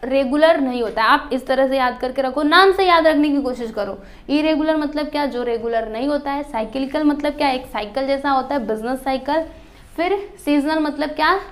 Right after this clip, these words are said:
अ, वो वेरिएशन जो बस, अ, सीजन, एक पर्टिकुलर सीजन की वजह से होता है। और सेक्युलर मतलब तो मैंने आपको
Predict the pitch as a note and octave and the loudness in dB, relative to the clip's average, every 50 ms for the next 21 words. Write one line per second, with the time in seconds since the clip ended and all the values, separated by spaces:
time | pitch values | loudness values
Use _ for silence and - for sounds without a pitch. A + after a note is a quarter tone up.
0 | - - - A3 A3 A3 G#3+ A3+ C#4+ E4 D#4+ E4 E4 D#4 D#4 D#4 D4 D4+ D#4 D4+ | -14 -6 -2 0 2 2 2 2 2 0 2 2 0 0 -2 -2 -4 -4 -2 -2
1 | C#4+ B3+ C#4 C#4+ D4 C4+ D#4+ F4 F4+ - - - - - - - - - A#3 A3 | 0 0 0 0 2 4 4 4 2 0 -8 -16 -20 -20 -20 -14 -6 -2 0 2
2 | A3 A3+ A3+ - D#4+ D#4 E4 D4+ E4 D#4 C#4 - - C#4+ D4+ D4+ - D4 C#4 C#4+ | 2 2 0 -2 -2 -2 0 0 0 0 0 0 0 0 0 0 0 0 0 0
3 | C4+ D4 D4+ D#4 D4+ - A#3+ A#3 A#3 C4 C#4 C#4+ C#4 D4 D4 D4 C#4 C#4 D4 C#4+ | 0 0 0 0 -2 -2 -6 -6 -2 -2 -2 -2 0 -2 -2 -2 0 0 -2 -2
4 | D4+ D#4 C#4+ C#4 - C#4+ D4+ F4 F4+ F4+ - - A3 A3+ A3+ - - - A#3+ - | 0 0 -2 -2 -2 -2 -4 -4 -4 -8 -8 -4 -4 -4 -4 -4 -6 -8 -10 -10
5 | - - D4 C#4+ D4 D4 D4+ C#4+ C#4 C#4 C#4+ C4+ B3+ - - B3+ A#3+ A#3+ A3 A3+ | -8 -4 -2 -2 0 0 0 0 -2 -2 -2 -4 -6 -6 -8 -8 -6 -6 -6 -8
6 | A3 - - - - G3+ G3 - | -8 -10 -10 -8 -8 -8 -8 -8